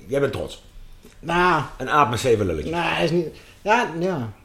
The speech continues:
Speaker 2: Nee, niet zo, ja.
Speaker 1: Heb je hem zelf geschreven? Heb je hem zelf achter een piano
Speaker 2: Ik heb hem zelf
Speaker 1: gezet?
Speaker 2: bedacht gis-, vannacht, toen ik echt knetterstoned was. En het acht uur journaal van gisteren zat te luisteren.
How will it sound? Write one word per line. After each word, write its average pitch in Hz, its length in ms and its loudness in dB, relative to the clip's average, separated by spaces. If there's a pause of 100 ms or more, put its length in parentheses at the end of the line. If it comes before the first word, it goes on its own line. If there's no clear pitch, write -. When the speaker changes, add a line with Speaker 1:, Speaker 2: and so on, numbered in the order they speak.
(960)
Speaker 2:
Nee, 202 160 4
niet 240 240 8
zo, 202 140 0
ja. 185 240 2
Speaker 1:
Heb 180 100 10
je 202 60 6
hem 180 80 6
zelf 170 200 10
geschreven? 139 440 6
Heb 196 40 10
je 165 80 4
hem 143 80 0
zelf 139 140 4
achter 123 180 -2
een 110 60 -6
piano 127 160 2
Speaker 2:
Ik - 60 8
heb 269 80 12
hem 233 100 10
zelf 277 120 12
Speaker 1:
gezet? 220 160 4
Speaker 2:
bedacht - 320 8
gis-, - 320 0
vannacht, 214 500 4
toen 220 120 6
ik 208 120 0
echt 185 220 -10
knetterstoned 202 640 6
was. 226 280 4 (360)
En 214 100 2
het 208 200 2
acht 214 220 4
uur 214 100 4
journaal 165 280 0
van 147 100 -4
gisteren 151 260 -4
zat 151 100 -2
te 147 140 -4
luisteren. - 280 -6